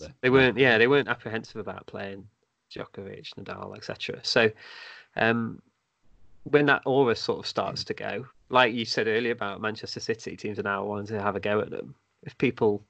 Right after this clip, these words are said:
Speaker 2: suddenly f-, start seeing that Djokovic, et cetera, are fallible, then that, that's another load of five or six players that Murray's gonna have to get past to get up, 'cause they're gonna have that belief now.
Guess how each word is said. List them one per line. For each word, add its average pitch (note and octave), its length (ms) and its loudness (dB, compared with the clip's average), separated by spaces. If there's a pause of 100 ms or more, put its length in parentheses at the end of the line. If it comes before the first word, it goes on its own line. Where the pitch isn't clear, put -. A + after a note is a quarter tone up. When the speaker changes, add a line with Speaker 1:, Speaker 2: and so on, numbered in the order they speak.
(120)
Speaker 2:
suddenly G#2+ 400 0
f-, - 480 -12
start - 300 0
seeing G2+ 300 2
that G#2 140 -8
Djokovic, - 680 -8
et - 120 -8
cetera, - 360 -4
are G#2+ 40 -4
fallible, - 580 0 (580)
then A2+ 200 6
that, A2 200 4 (460)
that's C3 220 6
another A#2+ 340 6
load A2 440 2
of G2+ 100 2
five G#2+ 300 0
or G#2 40 -4
six - 280 -6
players G2+ 420 -2
that A2 80 -8
Murray's G#2 220 0
gonna G2+ 140 -2
have G2 100 -6
to - 80 -8
get - 240 -4
past - 520 -8 (220)
to - 100 -16
get G2+ 160 -2
up, G#2+ 120 -2 (300)
'cause A2 120 -6
they're G#2+ 140 4
gonna G2+ 180 0
have G2+ 140 -4
that G2+ 180 -2
belief G#2 440 -2
now. - 240 -6